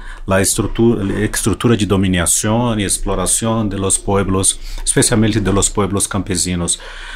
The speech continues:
Eh, eu creio que a solução para isso seria, claro, políticas públicas, pero também, eh, fazer com que eles, esses movimentos sejam cada vez mais fortes.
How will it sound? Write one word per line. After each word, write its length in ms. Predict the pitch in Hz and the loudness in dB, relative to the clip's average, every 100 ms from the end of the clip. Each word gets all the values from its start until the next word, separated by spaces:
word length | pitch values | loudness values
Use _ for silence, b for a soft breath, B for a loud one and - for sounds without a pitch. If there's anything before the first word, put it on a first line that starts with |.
| B B | B B
Eh, 500 | 98 95 95 92 87 | -2 0 2 0 0
eu 120 | 104 | 0
creio 300 | 98 123 120 | 0 0 0
que 240 | 117 120 107 | 0 0 0
a 160 | 135 | 2
solução 500 | - 107 95 - 127 | 0 0 0 2 0
para 220 | 127 101 | 0 0
isso 220 | 104 107 110 | 2 2 0
seria, 360 | - 98 98 | 0 0 0
claro, 480 | - 117 107 98 87 B B B | 0 2 4 2 0 B B B
políticas 500 | - 95 107 - 101 | 0 2 2 2 0
públicas, 600 | - - 127 113 - 95 | 2 4 4 4 2 2
pero 260 | - 107 101 | 0 0 0
também, 580 | - 98 95 110 117 117 B B B B B | 0 2 4 4 4 2 B B B B B
eh, 1300 | 101 98 92 92 92 90 90 87 85 82 82 85 - - - | 2 4 4 4 2 2 2 0 -2 -4 -4 -6 -6 -8 -4
fazer 360 | 95 - 131 | 0 2 2
com 180 | 127 123 | 4 2
que 120 | 113 | 4
eles, 440 | 113 101 92 - 107 | 4 4 2 0 0
esses 300 | 110 - 95 | 0 0 2
movimentos 580 | 104 98 98 107 107 - | 0 2 2 2 2 2
sejam 200 | 107 101 | 2 0
cada 200 | 104 95 | 0 0
vez 240 | 104 92 | 0 0
mais 280 | 98 98 - | 0 2 0
fortes. 640 | - 95 95 90 90 - | 0 2 2 2 -2 -2